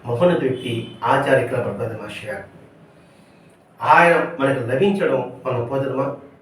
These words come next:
సుకృతం. కాబట్టి ఆ సుకృతాన్ని, ఆ పూర్వజన్మ సుకృతాన్ని మనం ఎవరికి వాడు కాపాడుకోవాలి. అలా కాపాడుకుంటే మనం కూడా ఇతరులకి ఆదర్శవంతంగా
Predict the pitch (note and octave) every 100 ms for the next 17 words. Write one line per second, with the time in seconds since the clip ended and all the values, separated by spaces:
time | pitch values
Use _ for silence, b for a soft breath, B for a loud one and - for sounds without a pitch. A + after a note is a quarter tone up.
0 | - - - B3 - - - - - _
1 | _ _ _ _ _ _ _ _ _ _
2 | _ - - - D#3+ - D#3+ D#3+ - -
3 | C4+ A#3 A3 D#3+ B2 - D#3 D#3 F3+ G3+
4 | E3+ - G3+ G3+ - B2 - - - -
5 | _ - C#3+ D#3+ D#3 D#3 G#3 F#3+ F#3 F3+
6 | - - - - - - - - - -
7 | - - - - - - - - - -
8 | - - - - - F#3 G3 F3+ A3 A3
9 | - F3 E3+ F#3 D#3 - - - B2+ D#3
10 | G3+ G3+ F3+ D3+ - F3 E3 - C3+ C3+
11 | - - C#3 - A#2 A2+ A#2+